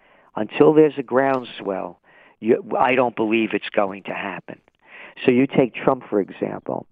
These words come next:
He's a pop populist. What he stands for, be, be, when it all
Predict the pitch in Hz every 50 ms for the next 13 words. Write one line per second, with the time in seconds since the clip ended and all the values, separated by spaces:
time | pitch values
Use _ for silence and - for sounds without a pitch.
0 | - - - - - - - 160 165 139 - 131 - - - - 147 139 131 -
1 | - - - _ - - - 120 113 - - 98 - - - - - - - -
2 | - - - _ _ _ _ _ _ - - - - - - _ _ _ - -
3 | _ - - _ - - 117 131 170 - - - - - 156 135 127 - - -
4 | - - - - - 143 147 156 156 156 151 - - - - 117 104 98 98 98
5 | 92 - _ _ _ _ _ _ _ _ _ _ - 117 101 - _ _ - 131
6 | 127 - - 113 120 113 110 107 117 123 131 120